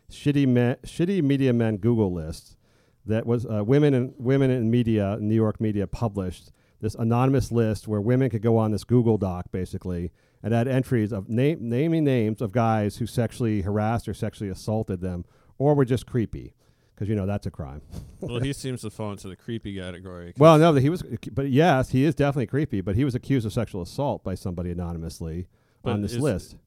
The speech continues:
Speaker 2: So
Speaker 1: Of ra-, of actual rape. I mean, he was accused of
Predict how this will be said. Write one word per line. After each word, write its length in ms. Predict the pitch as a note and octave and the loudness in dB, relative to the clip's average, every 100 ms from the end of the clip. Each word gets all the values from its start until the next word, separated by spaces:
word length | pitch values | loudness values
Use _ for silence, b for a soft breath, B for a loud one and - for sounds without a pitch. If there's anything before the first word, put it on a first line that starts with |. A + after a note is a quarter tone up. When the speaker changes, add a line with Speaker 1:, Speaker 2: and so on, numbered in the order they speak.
| _ _ _ | _ _ _
Speaker 2:
So 640 | G#2 - A#2 G#2+ G#2 G2+ G2 | -20 -12 -10 -6 -6 -6 -2
Speaker 1:
Of 140 | B2+ | 0
ra-, 120 | A#2 C#3+ | 2 2
of 160 | A2 A2+ | 0 -2
actual 300 | C3 C3 C3 | -2 0 0
rape. 300 | A2+ G#2 E2+ - | 2 0 -4 -6
I 40 | |
mean, 120 | G#2+ | -2
he 40 | A#2+ | 0
was 100 | A#2 | -2
accused 420 | A#2 A#2+ B2 A2 | -4 0 0 0
of 360 | A#2 G#2+ G#2 | 0 0 -2